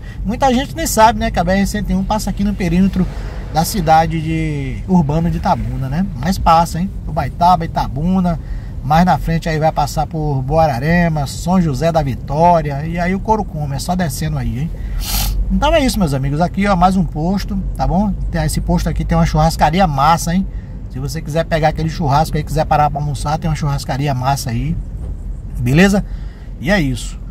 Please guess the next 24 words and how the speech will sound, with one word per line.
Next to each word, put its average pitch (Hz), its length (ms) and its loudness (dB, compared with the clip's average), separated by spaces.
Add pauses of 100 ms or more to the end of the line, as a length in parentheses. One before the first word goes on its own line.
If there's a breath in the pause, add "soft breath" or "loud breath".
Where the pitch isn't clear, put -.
(200 loud breath)
Eu 196 120 -4
também, 247 260 2
meus 247 140 2
amigos, 156 260 0
tô 214 160 -2
na 220 100 6
luta 190 300 2
aí 175 100 0
pra 196 140 0
ver 190 80 2
se 202 100 -2
consigo 180 680 0
aí 165 200 2
alguns, 160 720 -2
algum 151 280 -2
a-, 175 200 2
apoio, 185 400 2
né, 196 160 2
de 185 80 0
algum 160 200 0
empresário 156 640 2
pra 151 260 -2
eu 143 140 -2
poder, 147 340 -2